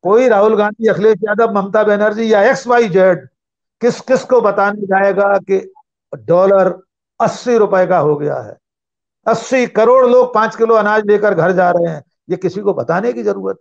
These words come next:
है? देश का स्वाभिमान खत्म हो गया है। उसे इस भुखमरी में पांच किलो अनाज लेकर जाना गौरव के साथ जिंदा रहना अगर लग रहा है, तो किसी विपक्षी दल की, किसी आनंद वर्धन सिंह की, किसी डॉक्टर राकेश पाठक की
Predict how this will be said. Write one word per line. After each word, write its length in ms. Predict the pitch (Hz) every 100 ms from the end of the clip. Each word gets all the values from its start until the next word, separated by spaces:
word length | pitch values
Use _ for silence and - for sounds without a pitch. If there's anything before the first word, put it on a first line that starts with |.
| _
है? 160 | - - _ _ _ -
देश 180 | 165 185
का 120 | 202
स्वाभिमान 500 | - - 165 170 226
खत्म 320 | 277 - - 208
हो 80 |
गया 240 | 196 190 156
है। 160 | 117 - _ _ _ _ _ -
उसे 340 | 165 170 214 220
इस 180 | - - _ -
भुखमरी 460 | 160 233 247 269 269
में 300 | 233 180 147 - _ _ _ -
पांच 280 | 180 277 277
किलो 240 | - 240
अनाज 480 | 254 - 190 214 226
लेकर 380 | 208 208 208 214 170
जाना 600 | 175 185 202 175 - _ _ _ _ _ _ _ _ _
गौरव 340 | 117 165 240 269
के 140 | 254
साथ 220 | 220 220
जिंदा 260 | 180 202 214
रहना 260 | 190 190 196
अगर 200 | 185 175
लग 140 | 170
रहा 260 | 175 170 170
है, 140 | 240 240 _ -
तो 60 | 160
किसी 300 | 180 165 220
विपक्षी 400 | 190 185 - 190
दल 180 | 175 175
की, 240 | 180 170 - - _ -
किसी 260 | 160 208
आनंद 300 | 214 185 196
वर्धन 300 | 185 175 190
सिंह 200 | 180 180
की, 120 | 170 185
किसी 280 | - 190
डॉक्टर 280 | 180 170 185
राकेश 280 | 165 160 170
पाठक 260 | 170 151 170
की 240 | 170 170